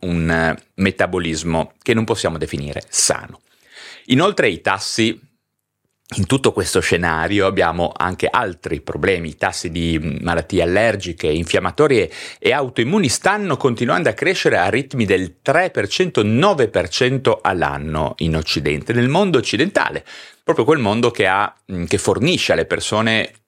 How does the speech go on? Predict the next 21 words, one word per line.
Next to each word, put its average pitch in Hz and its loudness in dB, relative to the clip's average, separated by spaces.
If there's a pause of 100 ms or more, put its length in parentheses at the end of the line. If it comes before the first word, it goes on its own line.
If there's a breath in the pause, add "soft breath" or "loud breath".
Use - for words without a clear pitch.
(140)
un, 85 -2
tantissimi 80 -2
strumenti 76 -6
per 76 -4
prendersi 78 -4
cura 82 -4
della 76 -2
propria 85 -2
salute 78 -4
psicofisica. - -8 (720 loud breath)
Eh, 73 0
e 127 4
ovviamente 127 2
questi - -2
cambiamenti 95 0 (720)
in 85 -8
termini 85 0
di 78 0
allergie, 80 0
infiammazione, 95 0
autoimmunità, 101 0